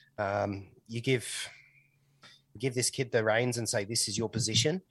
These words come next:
that's gonna come. And when it comes, we're gonna be loving life.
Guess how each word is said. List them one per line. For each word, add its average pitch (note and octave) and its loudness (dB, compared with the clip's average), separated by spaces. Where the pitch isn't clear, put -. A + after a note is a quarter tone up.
that's A2 0
gonna G#2 0
come. B2+ 0
And A2 -4
when G#2 0
it G#2 -8
comes, B2 -2
we're G#2 -6
gonna G2+ -2
be G2 -4
loving F#2+ -4
life. F#2 -6